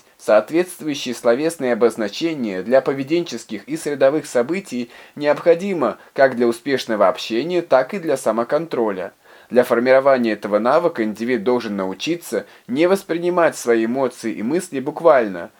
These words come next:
то есть как буквальное отражение средовых событий.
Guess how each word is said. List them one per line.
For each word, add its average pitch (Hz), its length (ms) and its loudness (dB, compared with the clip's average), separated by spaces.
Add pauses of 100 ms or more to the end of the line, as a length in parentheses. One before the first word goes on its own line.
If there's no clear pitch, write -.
(160)
то 131 120 0
есть 127 200 2
как 113 260 2
буквальное 143 600 2
отражение 127 600 0
средовых 123 480 0
событий. 120 680 -2